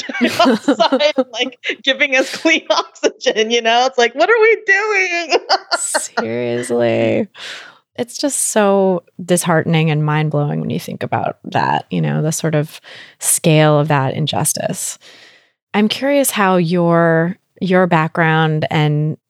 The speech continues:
Speaker 2: coming up Native, I don't know how much of this you knew and sort of embodied as a child or adolescent and, you know, what your journey's been like with kind of coming to understand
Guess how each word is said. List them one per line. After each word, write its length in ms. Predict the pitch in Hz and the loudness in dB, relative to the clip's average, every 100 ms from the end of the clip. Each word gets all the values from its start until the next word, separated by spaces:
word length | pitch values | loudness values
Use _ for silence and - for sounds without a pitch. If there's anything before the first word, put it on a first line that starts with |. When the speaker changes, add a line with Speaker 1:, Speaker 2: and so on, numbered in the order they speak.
| _ | _
Speaker 2:
coming 320 | - 185 175 | -2 2 4
up 160 | 160 - | 2 2
Native, 380 | 165 156 160 160 | 2 4 4 2
I 80 | 170 | 2
don't 80 | |
know 100 | 170 | 2
how 120 | 160 170 | 2 2
much 260 | 160 - | 2 0
of 80 | 156 | -2
this 320 | 156 147 - | 0 0 -2
you 240 | 160 160 156 - | -2 -2 -2 0
knew 640 | 175 175 175 175 165 165 | 2 4 4 4 6 4
and 220 | - 156 156 | 2 0 0
sort 220 | - 160 | 2 2
of 100 | 156 | 2
embodied 880 | - 151 151 151 156 151 151 147 - _ _ - | 0 2 2 2 0 0 0 -4 -8 _ _ -4
as 240 | 156 151 | 0 0
a 40 | |
child 680 | 147 - 208 202 202 202 196 | -2 -2 0 2 2 4 2
or 340 | 170 147 143 - - | 0 0 -2 -4 -6
adolescent 840 | 175 160 165 196 - 175 165 165 165 | -2 0 2 2 2 2 2 0 -2
and, 280 | 151 147 - - - - - | 0 -2 -6 -18 -20 -20 -4
you 120 | 165 | 0
know, 120 | 143 | 2
what 200 | 151 160 | 4 2
your 120 | 175 | 2
journey's 360 | 160 160 156 160 | 2 2 2 2
been 180 | 156 156 | 2 2
like 220 | 151 151 | 2 0
with 180 | 156 - | -2 -2
kind 180 | 160 147 | 0 0
of 300 | 151 - - _ _ _ | 0 -6 -18 _ _ _
coming 320 | - 165 156 | -2 2 2
to 120 | 147 | 2
understand 1000 | - 160 147 - 160 151 151 151 147 151 | 0 2 2 2 2 2 2 2 0 -2